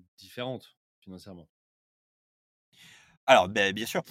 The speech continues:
Speaker 2: Heu, le, le sujet, c'est qu'on a, heu, un incentive long terme.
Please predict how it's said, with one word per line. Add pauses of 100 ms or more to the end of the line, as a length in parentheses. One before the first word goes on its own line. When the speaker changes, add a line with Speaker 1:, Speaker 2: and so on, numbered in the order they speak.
(440)
Speaker 2:
Heu,
le,
le
sujet,
c'est
qu'on
a,
heu,
un
incentive
long
terme.